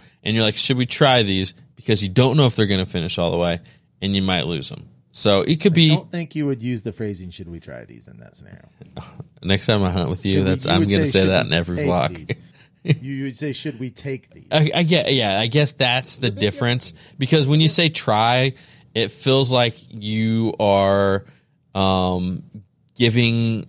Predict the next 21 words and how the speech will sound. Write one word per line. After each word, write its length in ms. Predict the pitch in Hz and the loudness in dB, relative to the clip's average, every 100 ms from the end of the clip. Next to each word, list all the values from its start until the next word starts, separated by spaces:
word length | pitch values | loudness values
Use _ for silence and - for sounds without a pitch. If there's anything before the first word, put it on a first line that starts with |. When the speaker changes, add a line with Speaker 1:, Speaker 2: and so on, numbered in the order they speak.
| _ | _
Speaker 1:
the 300 | 101 95 104 | -12 0 0
perception 840 | - 107 - 101 - 113 104 98 | 2 0 2 2 2 -2 -2 -4
that 360 | 92 98 90 98 | 0 2 2 0
there's 280 | 98 98 92 | 0 0 0
a 120 | - | -4
pretty 400 | - - 107 107 | -8 -6 -2 0
decent 400 | 98 98 - 80 | 0 -2 -2 -6
chance 340 | - 95 85 - | -2 -2 -2 -6
that 140 | - | -8
you 80 | 92 | -6
won't 220 | 90 - | -6 -6
hit 120 | 90 | -6
'em. 160 | 69 58 - _ _ | -6 -10 -20 _ _
Or 100 | 120 | 2
there's, 220 | 123 131 123 | 4 4 4
like, 180 | 110 | 2
it's 220 | 113 107 - | 0 0 0
like 120 | 107 | 0
a 60 | 107 | 0
fifty-fifty, 720 | 123 110 104 - 95 - 64 | -2 -2 -4 -2 -4 -4 -4
right? 280 | 95 104 | -2 -2